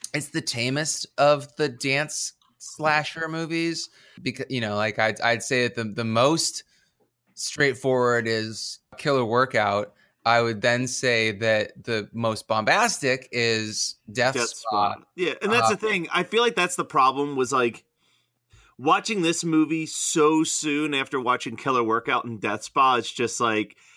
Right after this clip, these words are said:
Speaker 2: so many points I was like, "Man, I wish I was watching Killer Workout." <laughs> Like,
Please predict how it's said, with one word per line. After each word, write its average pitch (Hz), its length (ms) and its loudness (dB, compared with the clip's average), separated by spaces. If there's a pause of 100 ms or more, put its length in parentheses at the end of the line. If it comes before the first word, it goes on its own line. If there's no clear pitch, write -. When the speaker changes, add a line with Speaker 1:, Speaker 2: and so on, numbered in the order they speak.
(100)
Speaker 2:
so 214 260 4
many 240 180 4
points 196 260 0
I 180 60 0
was 156 80 -2
like, 139 160 -4
"Man, 147 160 -2
I 127 60 2
wish 143 180 -2
I - 20 -4
was 123 120 -4
watching 123 260 -4
Killer 107 260 -2
Workout." - 480 -8
<laughs> - 40 -20
Like, 202 200 0